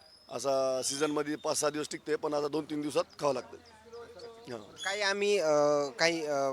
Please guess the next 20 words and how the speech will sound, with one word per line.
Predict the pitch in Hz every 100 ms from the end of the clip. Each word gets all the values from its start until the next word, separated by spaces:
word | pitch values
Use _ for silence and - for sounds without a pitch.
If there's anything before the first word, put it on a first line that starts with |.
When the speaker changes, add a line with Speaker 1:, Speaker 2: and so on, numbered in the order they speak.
| 131
Speaker 2:
म्हणजे | 139 151
गाड्यावरती | 156 160 170 170 -
गेलो, | 135 135
ज्या | 127 147
ठिकाणी | 147 160 160 156
छोटे | 170 156 165
विक्रेते | 160 180 160 160
जे | 156
आहेत | 151 147 143 175
ते |
विक्री | 160 175 214
करतात, | 190 160 123 120 - 123 - -
त्या |
ठिकाणी | 170 196 202 202
काही | 180 190
माल | 190 180 180
जो | 175
आहे | 170 160 165
तो | 170
जरा | 165 160